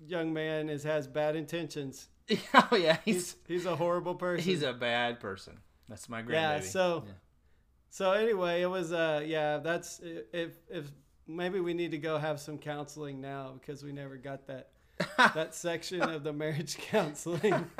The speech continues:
Speaker 1: taken care of. So,
Speaker 2: Yeah.
Speaker 1: um, yeah, I've, I've had some interesting moments in counseling. Um, I've never had to tell a couple, "Hey, uh,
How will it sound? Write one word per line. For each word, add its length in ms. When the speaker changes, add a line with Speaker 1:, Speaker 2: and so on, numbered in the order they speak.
Speaker 1:
taken 380
care 300
of. 120
So, 340
Speaker 2:
Yeah. 200
Speaker 1:
um, 440
yeah, 340
I've, 360
I've 160
had 200
some 220
interesting 720
moments 480
in 180
counseling. 1080
Um, 600
I've 160
never 360
had 300
to 100
tell 380
a 60
couple, 460
"Hey, 380
uh, 240